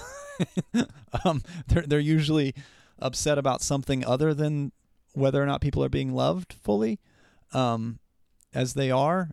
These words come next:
and accepted exactly as they are, but we think it's about that. And I, you know, I f-,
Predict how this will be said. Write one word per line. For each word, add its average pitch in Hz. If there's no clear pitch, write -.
and 127
accepted 143
exactly 131
as 131
they 131
are, 151
but 131
we 143
think -
it's -
about 123
that. 113
And 120
I, 117
you 131
know, 104
I 120
f-, -